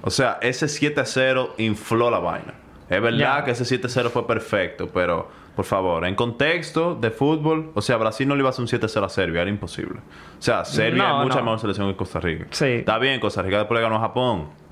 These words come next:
Speaker 1: La <laughs> mística del mundial, ¿no? La
Speaker 2: <laughs> Sí.
Speaker 1: Pero para mí Brasil ha sido mejor selección. Es hasta ahora. Y tú pudieras poner a Francia también.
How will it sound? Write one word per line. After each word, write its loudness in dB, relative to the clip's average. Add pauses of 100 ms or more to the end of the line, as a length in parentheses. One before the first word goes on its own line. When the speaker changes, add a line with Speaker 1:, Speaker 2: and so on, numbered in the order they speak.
(240)
Speaker 1:
La 2
<laughs> 0
mística 2
del 0
mundial, 2
¿no? 2
La 2
Speaker 2:
<laughs> -6
Sí. -2 (100)
Speaker 1:
Pero 4
para 2
mí 2
Brasil 2 (220)
ha 2
sido 2
mejor 0
selección. 0 (100)
Es 0
hasta 0
ahora. 0 (600)
Y 0
tú 0
pudieras 2
poner 0
a -8
Francia -4
también. -4